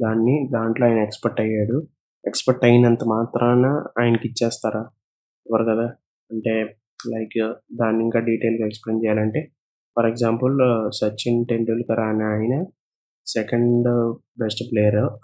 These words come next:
ఫస్ట్ బెస్ట్ ప్లేయర్ ఇంకో ఆయన ఉన్నారు, ఇంకా మంచి ఎక్స్‌పర్ట్. కానీ ఆయన ఏంటి, ఆ, మ్యాచ్ ఫిక్సింగ్‌లో వాటిలో దొరికిపోయాడు ఆయన.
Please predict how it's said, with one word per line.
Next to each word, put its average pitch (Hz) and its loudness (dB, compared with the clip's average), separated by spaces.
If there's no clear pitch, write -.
ఫస్ట్ 113 -4
బెస్ట్ 123 -6
ప్లేయర్ 113 2
ఇంకో 117 2
ఆయన 110 2
ఉన్నారు, 113 0
ఇంకా 120 0
మంచి 113 0
ఎక్స్‌పర్ట్. - -8
కానీ 123 4
ఆయన 117 4
ఏంటి, 123 2
ఆ, - -6
మ్యాచ్ 110 0
ఫిక్సింగ్‌లో 117 2
వాటిలో 113 0
దొరికిపోయాడు 107 0
ఆయన. 107 -2